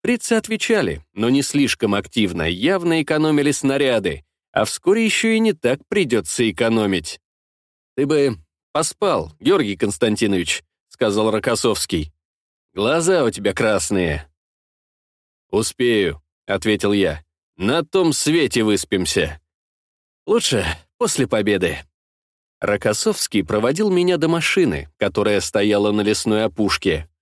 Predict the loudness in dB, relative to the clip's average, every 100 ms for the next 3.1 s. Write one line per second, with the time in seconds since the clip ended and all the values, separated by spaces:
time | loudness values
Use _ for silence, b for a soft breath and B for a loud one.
0 | _ _ -6 -4 -2 -2 -2 0 0 0
1 | 0 0 0 0 0 0 2 0 0 -2
2 | -2 -2 -2 0 -2 0 0 0 -2 -6